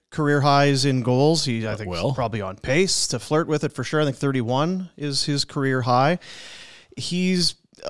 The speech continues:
Speaker 1: uh, uh, amid a year where there's been a lot of things that have not gone the Flames' way, he has been very good, very consistent, has been a leader. He has one more year.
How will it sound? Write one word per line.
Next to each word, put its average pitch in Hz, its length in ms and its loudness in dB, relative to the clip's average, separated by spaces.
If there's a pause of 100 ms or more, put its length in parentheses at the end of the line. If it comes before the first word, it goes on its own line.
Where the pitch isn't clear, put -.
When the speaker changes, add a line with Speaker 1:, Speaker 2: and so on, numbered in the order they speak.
Speaker 1:
uh, 127 180 -4
uh, 143 240 6
amid 170 300 6
a 185 100 8
year 160 340 6
where 139 140 6
there's 131 220 2
been 135 160 4
a 123 60 2
lot 139 240 6
of 127 80 2
things 135 260 0
that 131 120 2
have 127 220 2
not 131 300 4
gone 127 240 4
the 120 80 -2
Flames' 113 400 -2
way, 156 400 4
he 196 220 2
has 175 140 4
been 156 160 0
very 139 260 4
good, 123 240 0
very 117 200 -2
consistent, 107 500 -6
has 104 120 -10
been 110 160 -8
a 98 80 -10
leader. 101 480 -8 (260)
He 127 220 -2
has 117 200 0
one 147 220 4
more 143 220 4
year. 139 420 4